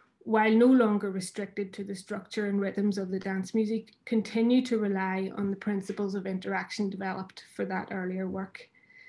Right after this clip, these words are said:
And the development of the control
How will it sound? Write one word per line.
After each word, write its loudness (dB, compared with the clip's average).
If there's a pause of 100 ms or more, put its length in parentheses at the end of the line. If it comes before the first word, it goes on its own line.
(420)
And 2
the 6
development 4
of 2
the -2
control 0